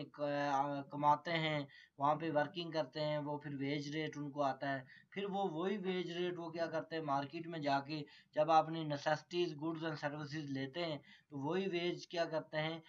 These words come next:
कि वो जाके कंज्यूम करते हैं और वही पैसा जो पहले हमें in the shape of wages मिला था वो वापस इंडस्ट्री की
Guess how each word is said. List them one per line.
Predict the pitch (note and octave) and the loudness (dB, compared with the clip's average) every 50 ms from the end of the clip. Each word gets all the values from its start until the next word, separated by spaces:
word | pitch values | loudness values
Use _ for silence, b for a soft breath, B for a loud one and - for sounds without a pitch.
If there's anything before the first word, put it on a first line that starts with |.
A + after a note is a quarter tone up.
| B B B _ | B B B _
कि | - D#3 | -8 -4
वो | D#3 E3+ F3+ F3 | -2 0 0 2
जाके | D#3+ E3 D#3 D3+ D#3+ | 2 2 2 2 -2
कंज्यूम | D3+ - D#3 C#3+ C#3 C#3 D3+ E3 E3+ E3 | 0 0 0 0 2 0 0 0 0 0
करते | C#3+ D3 C#3+ - - C3+ | -2 -4 -4 -4 -6 -8
हैं | C3 C3 | -6 -6
और | C3 C3 C3+ | -6 -6 -4
वही | C3+ C#3 D#3 F3+ F#3+ | -4 -2 0 0 0
पैसा | F#3 G3 F3+ E3+ D3 E3+ F3 E3+ B B B B B _ - | 0 0 0 0 4 6 6 6 B B B B B _ -8
जो | D#3 E3+ | -6 -2
पहले | E3 F#3 F3+ F3+ F#3 F#3 F3+ E3+ B B B B - | 0 2 2 2 2 2 0 0 B B B B -4
हमें | C#3 C#3 D3 E3 F3 F3+ F3+ E3+ D#3+ b b b b _ - D3+ D3 - - _ _ _ _ _ _ - | -2 0 0 2 0 0 0 -2 -4 b b b b _ -16 -14 -14 -14 -18 _ _ _ _ _ _ 2
in | F#3 F#3 | 4 6
the | F#3+ G3 G3 | 6 6 6
shape | D#3+ - - G3 G#3 G#3+ - | 6 6 6 6 6 8 10
of | G#3+ G3+ G3 F#3 E3 - - C#3+ D3 | 10 12 12 12 10 4 -2 -2 0
wages | E3 F#3 F3 G3+ A3 G#3 | 2 2 4 4 4 6
मिला | G#3 G3 G3 F#3+ F#3+ | 6 6 6 6 6
था | F3+ - F3+ | 6 4 2
वो | F3+ F3 F#3 F#3 F3+ | 2 4 2 4 4
वापस | E3+ D#3+ D#3+ D3+ F3+ F3+ - - - | 6 6 6 4 2 0 -2 -4 -4
इंडस्ट्री | E3+ E3 E3 D#3+ E3+ E3 D#3+ - - F#3+ F#3+ | -2 -2 2 2 2 2 0 0 2 2 2
की | D#3+ D3+ E3+ F3 D#3+ C#3+ - _ | 2 0 -2 -2 -2 -4 -6 _